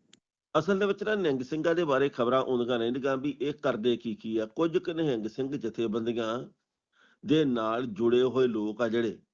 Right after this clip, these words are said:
ਤੇ ਉਹਨਾਂ ਦੇ ਵੱਲੋਂ ਅਵੱਲੇ ਕਾਰੇ ਜਦੋਂ ਕੀਤੇ ਜਾਂਦੇ ਆ ਤੇ ਫਿਰ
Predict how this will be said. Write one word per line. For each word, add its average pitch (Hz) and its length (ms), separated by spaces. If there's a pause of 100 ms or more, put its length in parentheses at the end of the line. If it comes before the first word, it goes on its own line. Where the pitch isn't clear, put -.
(560)
ਤੇ 175 100
ਉਹਨਾਂ 175 380
ਦੇ 175 100
ਵੱਲੋਂ 151 440
ਅਵੱਲੇ 139 300
ਕਾਰੇ 131 320
ਜਦੋਂ 131 220
ਕੀਤੇ 123 320
ਜਾਂਦੇ 113 340
ਆ 139 60
ਤੇ 151 120
ਫਿਰ 135 300